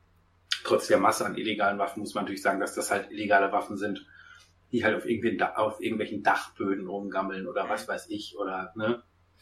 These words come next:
Speaker 1: Die irgendwo rumliegen, wo halt wirklich nichts mit passiert. Oder halt irgendwie eine alte Flinte vom Opa, weil der Jäger war, die nie angemeldet wurde, weil es früher auch noch andere, ähm, Erbrecht, anderes Erbrecht gab und so.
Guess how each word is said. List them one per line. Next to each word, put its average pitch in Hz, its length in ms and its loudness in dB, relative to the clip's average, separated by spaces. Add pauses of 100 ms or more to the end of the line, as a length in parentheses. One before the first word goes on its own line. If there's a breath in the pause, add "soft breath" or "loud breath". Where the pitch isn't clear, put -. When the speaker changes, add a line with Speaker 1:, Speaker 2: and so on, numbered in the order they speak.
(120 soft breath)
Speaker 1:
Die 113 60 -2
irgendwo 110 240 2
rumliegen, 104 640 0
wo 101 120 0
halt 117 240 0
wirklich 110 240 -4
nichts - 240 -10
mit - 140 -10
passiert. - 380 -8
Oder 104 160 2
halt 104 180 -2
irgendwie 101 240 -4
eine 104 100 -2
alte 107 220 -4
Flinte 113 340 -4
vom 107 240 -2
Opa, 110 400 8
weil 101 140 0
der 104 100 2
Jäger 101 520 2
war, 98 280 6
die 101 140 -6
nie 104 220 -4
angemeldet 101 540 -4 (120)
wurde, 101 240 -2
weil - 140 -2
es - 100 -10
früher 110 240 -2
auch 101 40 -4
noch 92 140 -4
andere, 101 340 -4 (460 loud breath)
ähm, 98 280 -4
Erbrecht, 104 560 2
anderes 98 260 -8
Erbrecht 104 440 -6
gab 98 300 0
und - 140 -20
so. 95 420 -6